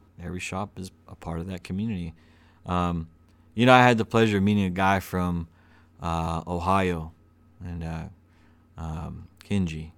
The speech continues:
He owns Old Familiar Barbershop, and we met in Costa Mesa when I was visiting,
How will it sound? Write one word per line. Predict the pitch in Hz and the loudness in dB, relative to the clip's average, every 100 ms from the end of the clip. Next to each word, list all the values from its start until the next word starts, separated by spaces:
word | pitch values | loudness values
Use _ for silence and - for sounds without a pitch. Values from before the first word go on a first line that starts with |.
| _ _ _ | _ _ _
He | - | -12
owns | 90 87 80 | -8 -8 -8
Old | 87 85 | -10 -10
Familiar | 87 85 80 | -8 -8 -6
Barbershop, | 80 80 80 - 80 - _ _ _ _ - | -8 -10 -10 -12 -14 -16 _ _ _ _ -12
and | 85 82 | -8 -4
we | 85 | -4
met | 87 87 87 | -2 -2 -4
in | 82 | -8
Costa | 80 82 82 80 | -10 -10 -8 -6
Mesa | 80 78 80 78 | -6 -6 -8 -8
when | 78 | -8
I | 76 | -8
was | 78 | -8
visiting, | 80 80 78 | -8 -8 -8